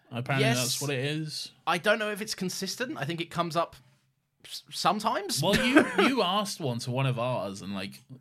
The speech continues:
Speaker 1: but where does that go?
Speaker 2: Oh, we don't know.
Speaker 1: <laughs> Like,
Speaker 2: Yeah,
Speaker 1: like,
Speaker 2: so it,
Speaker 1: uh,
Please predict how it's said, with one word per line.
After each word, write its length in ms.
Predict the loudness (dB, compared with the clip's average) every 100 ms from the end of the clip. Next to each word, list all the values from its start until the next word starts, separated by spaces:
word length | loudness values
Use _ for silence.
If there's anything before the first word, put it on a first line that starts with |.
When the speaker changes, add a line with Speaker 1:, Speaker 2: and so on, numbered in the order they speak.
| _
Speaker 1:
but 80 | -4 0
where 140 | 0
does 160 | 0 0
that 220 | -2 -4
go? 380 | -6 -8 -8 -14 -6
Speaker 2:
Oh, 120 | 0 0
we 160 | 2
don't 260 | 2 2 4
know. 200 | 2 4
Speaker 1:
<laughs> 60 | 2
Like, 160 | 2
Speaker 2:
Yeah, 120 | 2 2
Speaker 1:
like, 100 | 2
Speaker 2:
so 80 |
it, 200 | 0 0 -2
Speaker 1:
uh, 40 | -2